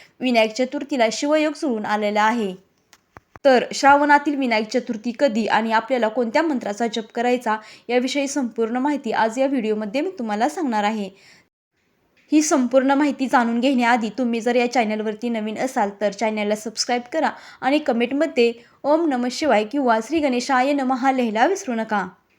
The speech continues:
प्रत्येक महिन्याच्या दोन चतुर्थी येत असतात. त्यातील शुक्ल पक्षाच्या चतुर्थीला विनायक चतुर्थी असे म्हटले जाते. तसेच प्रत्येक महिन्यातील चतुर्थी ही वेगवेगळ्या नावाने ओळखली जाते. हिंदू धर्मात गणपतीला विशेष महत्त्व आहे.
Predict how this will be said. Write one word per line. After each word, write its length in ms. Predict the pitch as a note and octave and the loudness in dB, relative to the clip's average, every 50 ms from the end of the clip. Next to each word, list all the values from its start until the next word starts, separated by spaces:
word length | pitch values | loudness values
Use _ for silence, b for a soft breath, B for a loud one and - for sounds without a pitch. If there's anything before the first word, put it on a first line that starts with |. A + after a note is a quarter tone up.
| _ _ _ _ _ _ - - _ _ _ _ _ _ _ _ _ - | _ _ _ _ _ _ -20 -20 _ _ _ _ _ _ _ _ _ -2
प्रत्येक 420 | C4+ B3+ B3 - - B3+ B3+ C4 C4+ | 0 0 0 0 0 -2 -2 0 2
महिन्याच्या 520 | C#4+ D#4 C#4+ C#4+ D4 C#4+ C#4+ - G#3 G#3+ | 2 2 4 4 2 2 0 0 -2 0
दोन 280 | G#3 G#3+ C#4 D4 D4 C#4+ | 0 0 2 2 2 2
चतुर्थी 500 | D4 C4+ C4+ - A3+ G#3 G#3+ D4 D#4 - | 0 -2 -2 -2 -6 -4 -2 -4 -4 -2
येत 200 | - B3+ A#3+ D4 | -2 -4 -4 -2
असतात. 340 | D4 G#3+ G#3 - - G3+ G3 G3 - b b b b b b - | -4 -6 -4 -2 -2 -2 -2 -2 -6 b b b b b b 0
त्यातील 300 | C4 C4 C4+ C4+ C4+ B3 | 0 0 2 2 0 -2
शुक्ल 280 | - - C4+ - C#4 C#4 | -2 -4 -4 -2 -2 -2
पक्षाच्या 580 | C4+ C#4 C4 - - A#3+ A3+ A3+ C4+ C#4+ C#4+ | -2 -2 -6 -4 -4 -4 -2 -2 -2 -2 -2
चतुर्थीला 560 | - A#3+ B3 C4 C#4+ C#4 - E4 D4 B3 G#3 - - | -2 -4 -2 -2 -4 -4 -2 0 2 2 2 2 0
विनायक 380 | G#3+ B3 B3 B3 C4 D4 D4+ | -2 0 0 2 0 0 -2
चतुर्थी 440 | - C#4+ - - A#3 A3 - C#4+ D#4 | -4 -6 -4 -4 -6 -4 -2 -2 -2
असे 200 | D#4+ D#4 - A#3 | -2 -2 -4 -4
म्हटले 320 | A3 A3 G#3 G#3+ G#3 G3 | -4 -4 -6 -6 -6 -6
जाते. 480 | G3 G#3 G3+ G3+ - G3 F#3 F#3 F#3 - - C4+ | -4 -4 -4 -4 -4 -6 -8 -8 -8 -4 0 0
तसेच 320 | D4+ D4 D4+ C4 A#3 - | 0 2 2 0 0 0
प्रत्येक 360 | - B3 A#3+ B3 - C#4+ C#4 | -2 -4 -2 0 -2 -2 0
महिन्यातील 460 | C#4 D#4+ D#4 C4 B3 A#3+ A3+ A3 C#4+ | 0 2 2 4 2 2 0 -2 -4
चतुर्थी 500 | - - C4 B3 B3+ C4 C4+ - - D4 | -4 -4 -4 -4 -4 -4 -8 -6 -4 -2
ही 180 | C4 A#3+ A3+ - - - | -2 0 -2 -4 -6 -4
वेगवेगळ्या 480 | G3+ A#3+ A3 A3+ A3+ A3+ A#3 B3+ D4 | -4 -2 -2 0 0 2 2 2 2
नावाने 380 | D#4+ D4+ B3+ A3 G#3 G#3+ A#3+ C4 - | 2 2 2 0 0 -2 -2 -2 -2
ओळखली 380 | - B3+ A#3 A3+ A3+ A#3 G#3+ G3+ | -2 -2 -2 -2 -2 -4 -4 -2
जाते. 420 | G#3+ G#3 G3+ G3+ - G#3 G3+ G3+ B B B B B B | -2 -4 -4 -2 -2 -4 -4 -4 B B B B B B
हिंदू 260 | C#4 B3+ A3+ G#3+ G#3+ G#3+ | -2 0 0 0 0 0
धर्मात 360 | G#3 E4 F4 D#4+ C4+ A#3+ A3+ G#3+ C4 | 2 2 2 2 0 0 -2 0 0
गणपतीला 500 | C4+ C#4 C4+ D#4+ E4 E4 D#4 C4 A3 G#3 | 0 0 0 -2 -4 -2 0 0 0 0
विशेष 440 | - A3 C4+ C4 - E4+ G4 G4 - | 0 -2 -4 -4 -2 -4 -4 -4 -2
महत्त्व 280 | D#4+ C4+ A#3+ - - G#3+ | -2 -2 -4 -4 -2 -2
आहे. 240 | A3 A3+ A3+ G#3 | -2 -2 -2 -4